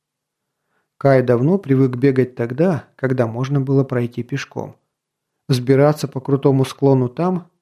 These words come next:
где можно склон обойти. Увидев где-нибудь по дороге увесистый валун, он не мог просто пройти мимо, не попытавшись поднять его и пронести хотя бы несколько шагов. Причем Кая совершенно не волновало,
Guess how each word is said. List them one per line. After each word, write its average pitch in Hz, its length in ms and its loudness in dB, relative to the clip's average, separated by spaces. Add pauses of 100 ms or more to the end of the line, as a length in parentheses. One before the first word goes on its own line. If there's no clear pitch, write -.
(100)
где 135 200 2
можно 175 380 -2
склон 117 400 -6
обойти. 120 540 -6 (1040)
Увидев 202 380 2
где-нибудь 170 520 2
по 151 80 0
дороге 156 420 4
увесистый 143 560 2
валун, 151 460 2 (420)
он 127 180 0
не 117 80 0
мог 175 320 0
просто 123 360 -10
пройти 120 420 -6
мимо, 135 440 2 (300)
не 151 100 2
попытавшись 147 680 0
поднять 143 540 0
его 156 300 2 (140)
и 151 60 0
пронести 151 560 0
хотя 147 340 -4
бы 170 120 -2
несколько 117 500 -6
шагов. - 520 -10 (1160)
Причем 160 360 0
Кая 165 320 0
совершенно 190 640 -2
не 180 120 2
волновало, 160 640 0